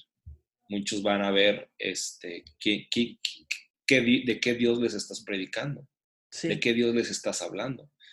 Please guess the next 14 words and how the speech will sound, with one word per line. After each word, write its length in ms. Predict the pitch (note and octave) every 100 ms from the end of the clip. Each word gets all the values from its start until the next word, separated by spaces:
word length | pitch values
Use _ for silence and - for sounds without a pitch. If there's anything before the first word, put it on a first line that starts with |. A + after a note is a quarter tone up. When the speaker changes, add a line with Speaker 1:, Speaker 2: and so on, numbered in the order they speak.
| _ _
Speaker 1:
De 100 | A2+
un 120 | A#2 A#2+
Dios 260 | B2 A#2+
que 100 | -
solamente 420 | A#2 A2 A2+ G#2+
les 100 | G2+
dice, 300 | G2+ G2 - G2
"Oh, 200 | G2 G2
estás 340 | G2 - F#2+ G#2
mal, 260 | F2+ F2
estás 320 | - - G2
mal, 260 | G2+ G2 F#2
estás 320 | - - -
mal". 160 | - C3+